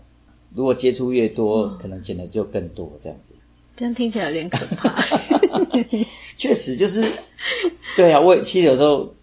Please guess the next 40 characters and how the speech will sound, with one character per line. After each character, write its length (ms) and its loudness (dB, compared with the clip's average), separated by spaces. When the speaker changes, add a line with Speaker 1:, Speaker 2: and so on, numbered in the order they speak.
Speaker 1:
看 160 -2
到， 160 2
其 240 -4
实 80 -6
在 280 4
体 240 -10
制 100 -6
内， 160 0
我 80 0
们 140 -4
也 80 -4
在 100 -2
体 160 -12
制 120 -10
内 100 -8
待 180 -10
过， 160 -8
就 140 -8
是 200 -8
其 200 -6
实 80 -4
你 80 -8
看 160 -8
很 100 -10
多 80 -6
老 160 -6
师 140 -12
是 120 -8
很 120 -10
认 220 -10
真 240 -14
的， 100 -18
非 120 0
常 140 -2
非 100 -4
常 200 -6
辛 420 -4
苦 240 -10
Speaker 2:
嗯。 520 -4
Speaker 1:
在， 280 -2